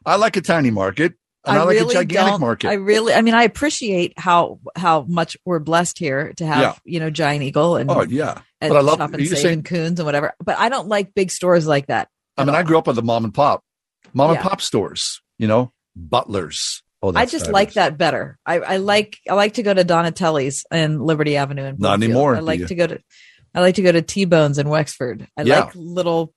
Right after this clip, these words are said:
Speaker 2: places. Remember, a grocery in Marante on, uh, Bates
Speaker 1: Yep.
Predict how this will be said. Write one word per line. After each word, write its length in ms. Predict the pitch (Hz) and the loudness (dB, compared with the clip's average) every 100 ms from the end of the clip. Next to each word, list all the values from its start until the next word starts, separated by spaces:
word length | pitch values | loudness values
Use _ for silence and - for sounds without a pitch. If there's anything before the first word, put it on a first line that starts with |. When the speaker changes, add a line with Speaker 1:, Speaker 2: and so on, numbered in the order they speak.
| _ | _
Speaker 2:
places. 460 | 175 156 156 151 175 | -4 -2 -2 -6 -2
Remember, 460 | 208 262 - 190 | 0 2 2 2
a 140 | - 196 | 2 2
grocery 380 | 240 240 285 247 | 4 4 4 2
in 100 | 240 | 2
Marante 560 | 226 294 190 127 127 | 0 -2 -2 -2 0
on, 280 | 156 160 160 | 2 2 2
uh, 240 | 151 151 151 - | 2 0 -2 -2
Bates 180 | 202 233 | -2 0
Speaker 1:
Yep. 120 | 123 | 0